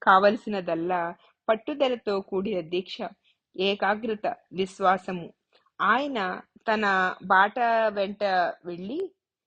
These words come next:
అక్కడ ఒక బలిష్టమైన జటాకారిదారి అయిన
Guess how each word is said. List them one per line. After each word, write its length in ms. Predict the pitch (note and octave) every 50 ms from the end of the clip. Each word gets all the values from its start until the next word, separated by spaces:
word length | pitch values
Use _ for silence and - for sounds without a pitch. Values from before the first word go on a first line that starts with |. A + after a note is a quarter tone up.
| _ _ _ _ _ _ _ _ _ _ _ _ _ _ _ _ _ _ _ -
అక్కడ 460 | - G3+ - - A#3 G#3+ G3+ F#3+ F#3 -
ఒక 180 | - F#3+ - G3
బలిష్టమైన 1000 | F3 F3+ F#3 G3 B3+ - - - C4+ C4 B3+ B3+ A#3+ A3+ G3 F#3 E3+ E3 E3 F3 - _ _ _ _ _ - -
జటాకారిదారి 1120 | F#3 F#3 - G#3 G#3 G#3 - A3 G#3 G3+ G3+ G3 - - G3 F#3 F#3+ F3+ F3+ F3+ F3+ F3+
అయిన 460 | F3 F3 E3+ E3+ E3 D#3+ D#3 D#3 E3